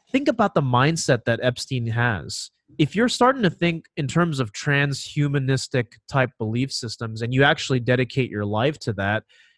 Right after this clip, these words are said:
going around impregnating women because you think you have better D N A, that is the founding core roots of racism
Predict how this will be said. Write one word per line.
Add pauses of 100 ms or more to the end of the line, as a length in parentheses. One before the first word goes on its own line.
(320)
going
around
impregnating
women
because
you
think
you
have
better
D
N
A, (580)
that (100)
is (360)
the
founding
core
roots
of
racism